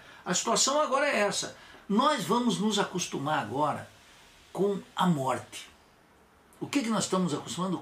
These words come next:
Com a morte, com a morte mais indigna. Nós estamos vivendo a última geração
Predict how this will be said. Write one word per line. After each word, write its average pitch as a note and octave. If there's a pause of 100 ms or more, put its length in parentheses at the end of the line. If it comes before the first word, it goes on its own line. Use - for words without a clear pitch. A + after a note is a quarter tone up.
Com G#3
a G3+
morte, E3
com -
a D3+
morte F3
mais F3+
indigna. B2 (340)
Nós C3
estamos G#3+
vivendo F#3+
a E3
última B3
geração E3+